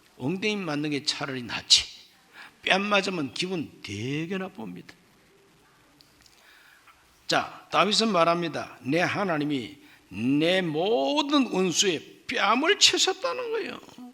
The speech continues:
악인의 일을 꺾으셨나이다. 여기에 원수의 뺨을 치셨다 그랬는데, 이게 히브리 말로는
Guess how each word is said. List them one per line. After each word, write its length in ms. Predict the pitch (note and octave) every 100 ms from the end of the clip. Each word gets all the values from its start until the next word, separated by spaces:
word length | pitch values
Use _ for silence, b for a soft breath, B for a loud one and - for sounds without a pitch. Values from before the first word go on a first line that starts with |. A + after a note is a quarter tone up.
| _ _ _ _ _ _ _ B B B B B -
악인의 600 | A2+ A#2 A#2 A#2 A2+ A#2+
일을 440 | A#2 G#2+ G#2+ G2 G#2
꺾으셨나이다. 1200 | - F#3 F3 D#3 E3 E3+ - - - - - - - - - - - _ _ _ _ _ _ B B B B B B B B B _ _ _ _ _ -
여기에 500 | E3 C#3+ C3 D3+ -
원수의 640 | A#2 C3+ C3+ - D#3+ A2+
뺨을 480 | - C3 E3+ C4 A3+
치셨다 520 | - G3 F3+ F3 -
그랬는데, 640 | D3+ C#3 C#3 C3 G2+ F#2+ F2+
이게 260 | E3 E3 D3+
히브리 720 | - E3 E3 G3+ F#3+ F3+ E3
말로는 880 | B2+ B2+ C3 C3 C3 E3+ D#3 F#2+